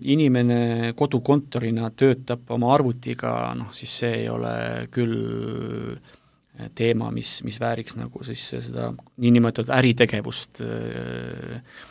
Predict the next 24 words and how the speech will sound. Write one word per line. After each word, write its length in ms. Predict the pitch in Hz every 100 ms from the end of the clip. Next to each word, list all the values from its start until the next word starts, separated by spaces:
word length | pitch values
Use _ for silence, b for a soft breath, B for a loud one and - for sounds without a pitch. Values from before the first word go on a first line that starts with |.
| B _
eh, 160 | 123 117 117
olema. 360 | 117 113 120 B B B
Aga, 400 | 117 120 120 113 113 - 120
aga 160 | 123
noh, 160 | 127 123
kui 140 | 127 120
see, 220 | 123 123
kui 160 | 127
see 140 | 117 120
kodu 320 | 147 151 135
muutub 420 | 131 139 135 113
juba 320 | 123 127 117
seal, 500 | 113 120 113 113 117 117
eh, 220 | 117 117 120
ütleme, 240 | 120 120 117
sahekaatriks 840 | 135 175 147 127 120 120 117 - 117
või, 220 | 117 120
või 160 | 120 117
selliseks, 540 | 120 117 117 113 -
et, 260 | 123 - 127
et 100 | 123
seal 140 | 120 120
on, 80 | 117
ütleme, 260 | 120 120